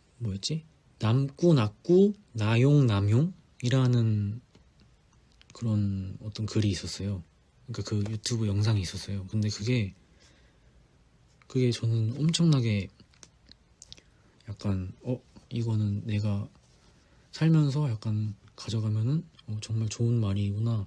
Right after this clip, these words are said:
약간 이런 생각이 들었던 게, 어, 이거는 뭐냐, 뭐냐 그런데 이-, 저도 이거 처음 알았어요. 이게 뭐냐면, 남을, 뭐야, 남, 남을 꾸짖듯이 나를 꾸짖고,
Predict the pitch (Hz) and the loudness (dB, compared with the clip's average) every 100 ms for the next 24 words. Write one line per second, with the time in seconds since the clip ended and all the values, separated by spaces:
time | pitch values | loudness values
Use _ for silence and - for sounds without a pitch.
0 | - 110 110 110 117 123 117 101 104 104 | -8 -6 -2 2 2 2 0 -2 -4 -4
1 | 104 104 110 101 _ _ _ _ _ _ | -4 -4 -4 -8 _ _ _ _ _ _
2 | _ _ _ _ _ _ _ _ _ 117 | _ _ _ _ _ _ _ _ _ -8
3 | 110 117 123 110 104 104 107 107 92 - | -4 0 0 2 2 2 2 2 -2 -8
4 | _ 110 104 107 95 98 101 98 104 - | _ -6 -2 -2 -4 -6 -6 -6 -8 -10
5 | - 117 113 110 104 - 180 143 92 - | -6 -2 0 -2 -4 -2 0 2 -2 -6
6 | 87 - _ _ _ _ _ - 120 104 | -12 -16 _ _ _ _ _ -4 -2 2
7 | 110 117 113 87 - - - - - - | 2 2 2 -2 -12 -20 -20 -20 -20 -20
8 | - _ _ - 135 113 113 131 165 190 | -20 _ _ -10 -4 0 4 8 10 10
9 | 202 - - - - - _ - 104 101 | 8 0 -20 -20 -20 -20 _ -10 -6 -6
10 | 98 - - 117 110 107 95 - _ - | -8 -14 -8 -2 2 0 -2 -12 _ -6
11 | 117 117 147 175 170 160 160 - 143 180 | 0 6 8 8 6 4 4 4 6 8
12 | 196 202 - _ _ _ _ _ 117 113 | 6 4 -6 _ _ _ _ _ -2 0
13 | 120 131 123 151 139 127 - 180 | 4 2 2 0 0 -2 0 0